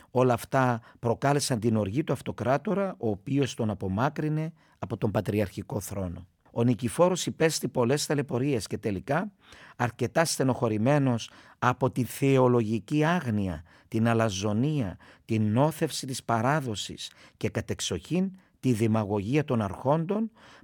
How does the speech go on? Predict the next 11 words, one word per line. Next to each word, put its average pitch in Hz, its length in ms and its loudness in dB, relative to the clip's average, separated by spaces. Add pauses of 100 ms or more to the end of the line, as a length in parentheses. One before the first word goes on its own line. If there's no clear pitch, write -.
παρέδωσε 117 720 0
το 104 120 -6
πνεύμα 110 540 0
του 107 220 -4
στις 92 320 -4
δύο 104 240 2
Ιουνίου 101 680 -2 (400)
του 113 320 -2
οκτακόσια 104 720 -2
είκοσι - 320 -8
δύο. 107 240 -14